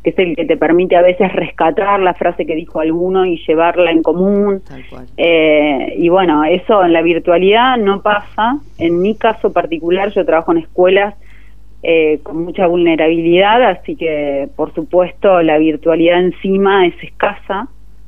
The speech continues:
Speaker 2: Ujú.
Speaker 1: eh, con, con muy pocos recursos, digamos, WhatsApp y, y hasta ahí, y a veces, ¿no? Eh, por, por cuestiones económicas.
Speaker 2: Sí, claramente.
Speaker 1: O inclusive familias enteras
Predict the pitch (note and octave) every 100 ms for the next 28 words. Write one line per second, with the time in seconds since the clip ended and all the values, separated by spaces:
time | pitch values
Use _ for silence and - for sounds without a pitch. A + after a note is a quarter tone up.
0 | - E3 D3+ G3 D#3+ D#3 C#3+ D#3 E3 E3
1 | D3+ - E3 F3 F#3 G3+ F#3+ F#3+ F3+ E3
2 | D3+ A#3+ A#3+ G3 F#3 F3+ E3+ F3 D#3+ D#3+
3 | D#3 D3+ E3 D#3+ D#3 G#3 G3 G#3 - -
4 | D#3+ D3 C#3+ - - D#3 D3+ C#3+ - D3
5 | G3 G3+ G#3+ B3+ - - - - D#3 D3+
6 | E3 A3+ - - - - - - - -
7 | - - - - - - - C#3 D#3 A#3+
8 | - - - - - - D#3+ D3 C#3 D3+
9 | C#3 - D3 C3+ D3 - E3 D#3+ D3 C3+
10 | B2+ D3 F#3 E3 C3+ B2+ - A#3 F3 D#3+
11 | D3 B2+ G#3+ B3 C4+ G3 F#3 F3+ F3 G3
12 | G3+ A3 A3 F#3+ F3 D#3 E3 E3+ F3+ E3+
13 | F3 D#3+ D#3+ F3+ F3+ F3+ G3